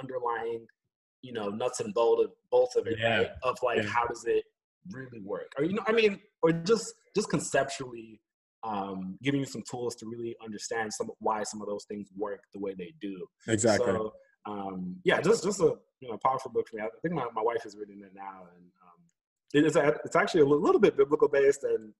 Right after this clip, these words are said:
Speaker 1: you know, they tie it into some biblical concepts, so that's kind of something. <laughs>
Speaker 2: Yeah,
Speaker 1: something
Speaker 2: yeah,
Speaker 1: too.
Speaker 2: yeah. <laughs>
Speaker 1: <laughs> So, uh, yeah, so that, that's one book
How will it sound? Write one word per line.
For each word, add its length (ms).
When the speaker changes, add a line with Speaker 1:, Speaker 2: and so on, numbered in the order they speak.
Speaker 1:
you 100
know, 160
they 100
tie 220
it 80
into 180
some 160
biblical 320
concepts, 400
so 60
that's 200
kind 220
of 200
something. 500
<laughs> 120
Speaker 2:
Yeah, 260
Speaker 1:
something 200
Speaker 2:
yeah, 120
Speaker 1:
too. 360
Speaker 2:
yeah. 960
<laughs> 100
Speaker 1:
<laughs> 160
So, 440
uh, 280
yeah, 160
so 180
that, 200
that's 180
one 120
book 160